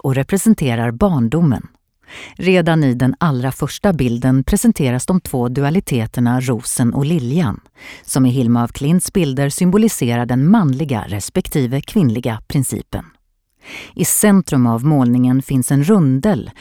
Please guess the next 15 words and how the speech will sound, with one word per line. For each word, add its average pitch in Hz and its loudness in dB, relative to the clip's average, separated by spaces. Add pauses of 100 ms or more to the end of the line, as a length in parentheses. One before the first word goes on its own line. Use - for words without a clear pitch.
(160)
med 127 -2
två 220 0
vetekorn 151 0 (140)
eller 131 -2
äggformer 147 0
inuti. - -2 (880)
Bokstäverna 131 0
A 160 0 (100)
och - -6
V 170 -2 (240)
betecknar 147 -2
orden 117 0
vestal 156 -2
och - -4
asket. - -6